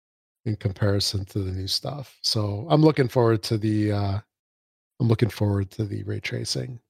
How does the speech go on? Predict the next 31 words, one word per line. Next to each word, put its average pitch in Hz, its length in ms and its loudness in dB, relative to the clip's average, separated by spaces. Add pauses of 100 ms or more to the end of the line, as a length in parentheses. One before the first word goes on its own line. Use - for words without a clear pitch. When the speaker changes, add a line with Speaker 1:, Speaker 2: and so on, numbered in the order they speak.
(360)
Speaker 2:
in 120 80 -6
the - 0 -
new 123 60 2
Speaker 1:
Yeah. 107 180 2
Speaker 2:
console 113 560 -6 (100)
for - 80 -14
sure. 120 360 -8 (420)
Speaker 1:
<laughs> 147 340 -8 (1800)
Speaker 2:
But, 123 360 2
um, 120 500 4 (840)
anyway, 95 400 2 (1300)
we 143 60 8
ready 156 180 8
to 156 60 6
move 160 180 8
on? 175 260 2
I 139 100 -2
think - 220 -6
we 113 100 -4
covered 101 340 -4
everything, 95 460 -14
right? 131 140 -8 (760)
Yeah. 123 680 4
Speaker 1:
Yeah, 110 400 2
yeah. 117 240 -4
Speaker 2:
Yeah. 180 80 -6 (720)
All 160 100 6
right. 139 320 4
Uh, 123 280 2
next 151 360 2
up, 151 300 6